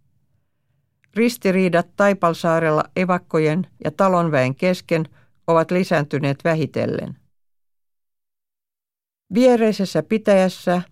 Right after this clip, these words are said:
Savitaipaleella toimii lääninvirasto, johon Kerttuserkun sulhanen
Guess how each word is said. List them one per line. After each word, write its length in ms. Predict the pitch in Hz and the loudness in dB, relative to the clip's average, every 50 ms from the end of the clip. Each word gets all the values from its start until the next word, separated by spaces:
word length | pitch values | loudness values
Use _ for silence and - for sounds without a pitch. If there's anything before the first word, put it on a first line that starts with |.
| _ _ _ | _ _ _
Savitaipaleella 1200 | - - 214 214 208 214 - - - 185 180 190 185 185 180 180 180 180 180 175 170 170 170 170 165 - _ - - - | -2 0 2 2 2 0 -2 -2 0 0 2 0 0 0 0 2 2 2 2 2 2 0 0 -2 -4 -10 _ -20 -8 -2
toimii 460 | 202 190 180 175 170 165 160 160 165 | 0 2 2 2 2 0 0 0 2
lääninvirasto, 1000 | 175 175 170 165 156 139 139 135 139 147 143 135 120 123 - - - - 123 135 - _ _ _ _ _ - | 2 2 2 2 2 0 0 0 0 0 0 0 -2 -2 -4 -8 -10 -10 -10 -10 -10 _ _ _ _ _ -4
johon 240 | - 147 175 160 156 | -2 0 0 0 0
Kerttuserkun 760 | - 208 214 202 208 - 175 - - 156 143 - - 156 135 | 0 -2 -2 -2 -2 -6 -6 -4 -4 -4 -4 -6 -6 -8 -8
sulhanen 600 | - - 190 196 196 170 180 165 165 160 165 165 | -6 -4 -4 -4 -4 -2 -4 -4 -4 -4 -6 -8